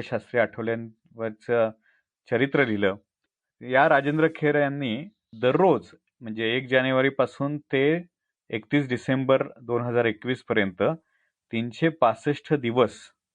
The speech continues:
गीतेमधला एक एक श्लोक घेऊन त्याच्याबरोबर त्याच्यावरचं निरूपण केलेलं आहे आणि ते अतिशय छान झालंय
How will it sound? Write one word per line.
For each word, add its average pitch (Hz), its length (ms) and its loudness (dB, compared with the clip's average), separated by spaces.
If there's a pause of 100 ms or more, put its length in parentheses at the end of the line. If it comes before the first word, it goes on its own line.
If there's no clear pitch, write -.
(240)
गीतेमधला 135 580 2
एक 127 160 -2
एक 135 120 -4
श्लोक 123 340 -4
घेऊन 113 360 -4 (320)
त्याच्याबरोबर 113 760 -2 (360)
त्याच्यावरचं 120 600 -2
निरूपण 156 440 0
केलेलं 117 380 2
आहे 90 300 -2 (460)
आणि 123 220 -8
ते 165 40 2
अतिशय 170 380 0 (120)
छान 170 220 0
झालंय 123 320 2